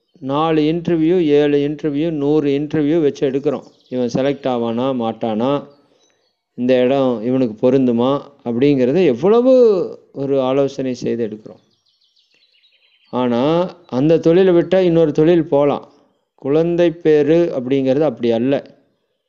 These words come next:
ஒரு முறை குழந்தை வந்துடுச்சுன்னா அதுதான் நம்மளுடைய வாழ்க்கை. நல்லா புரிந்து கொள்ளணும் இந்த அடிப்படையை. நிறைய அன்பர்களுக்கு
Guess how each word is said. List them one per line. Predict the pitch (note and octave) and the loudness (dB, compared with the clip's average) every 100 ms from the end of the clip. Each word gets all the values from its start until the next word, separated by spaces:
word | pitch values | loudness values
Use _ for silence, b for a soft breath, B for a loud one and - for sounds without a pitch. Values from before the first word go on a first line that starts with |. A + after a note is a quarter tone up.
| _ _ _ - | _ _ _ -8
ஒரு | A2 A2+ | -2 0
முறை | A#2 D#3+ | 2 2
குழந்தை | F#3 E3+ F3 F#3 | 2 2 2 2
வந்துடுச்சுன்னா | F3 E3 D#3+ D3 E3+ G3 | 2 2 0 0 -2 0
அதுதான் | D#3 E3 F#3+ | 2 2 2
நம்மளுடைய | F3 E3 D3+ C#3+ | 0 2 2 2
வாழ்க்கை. | C3 D3+ E3 - A#2 - _ _ _ _ _ _ _ _ _ _ _ _ _ _ - | 2 0 -2 -4 -6 -8 _ _ _ _ _ _ _ _ _ _ _ _ _ _ -6
நல்லா | B2 E3 | -2 -2
புரிந்து | C#3 D3 E3+ E3 | 0 0 2 0
கொள்ளணும் | D#3 C3+ | 0 0
இந்த | A#2+ A#2 | 0 0
அடிப்படையை. | A#2 B2 B2+ A2 G#2 | -2 -2 -2 -4 -4
நிறைய | A#2 B2 F#3+ A3+ A#3+ B3 A3 F3 C#3 B2+ C3 _ _ _ | -4 0 2 4 4 4 2 0 -4 -10 -20 _ _ _
அன்பர்களுக்கு | C3 D3 C#3+ C#3+ C3+ A#2+ D#3+ E3 B2 - | -4 -2 0 0 -2 -2 -2 -2 -2 -8